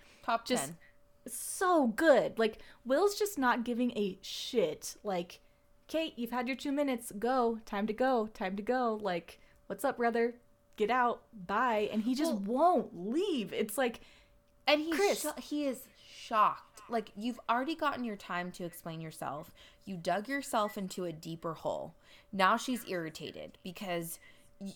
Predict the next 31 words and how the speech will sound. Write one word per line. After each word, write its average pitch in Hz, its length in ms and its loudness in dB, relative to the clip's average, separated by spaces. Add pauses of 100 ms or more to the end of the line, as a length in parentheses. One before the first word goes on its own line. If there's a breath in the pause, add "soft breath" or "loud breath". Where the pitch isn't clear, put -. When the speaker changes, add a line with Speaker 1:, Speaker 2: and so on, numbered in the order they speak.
Speaker 1:
you 208 140 -4
could 294 180 0
have 285 120 -2
just 214 200 -6
said, 175 360 2
"You 185 120 -6
know 185 140 0
what? 185 200 2
I'm 170 140 -4
frustrated. 180 600 -4
I'm 165 260 -4
upset. 160 380 -4
I 170 100 -2
really 165 280 -4
wanna 165 240 -4
spend 160 260 -12
time 156 260 -8
with 175 200 -10
you. 220 280 -4
I 180 60 -6
made 170 200 -6
a 165 40 -6
huge 170 400 -10
mistake. 170 600 -8 (1300 soft breath)
Do 175 120 -4
you 202 60 -2
think 208 220 -4
we 220 80 -4
can 196 200 -4
move 180 180 -4
forward 175 480 0